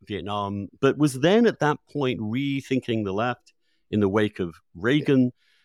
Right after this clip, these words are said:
was kind of the place where moderate and new Democrats tried to kind of forge a new politics of the center left. That's where Clinton and Gore came from.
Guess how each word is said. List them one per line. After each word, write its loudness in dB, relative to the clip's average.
was -6
kind 0
of -2
the -6
place -2
where 2
moderate 2
and 0
new 2
Democrats -2
tried -2
to -6
kind -4
of -10
forge 0
a -4
new -2
politics -6
of -20
the -20
center -4
left. -4
That's -4
where 2
Clinton 4
and 2
Gore 0
came -8
from. -8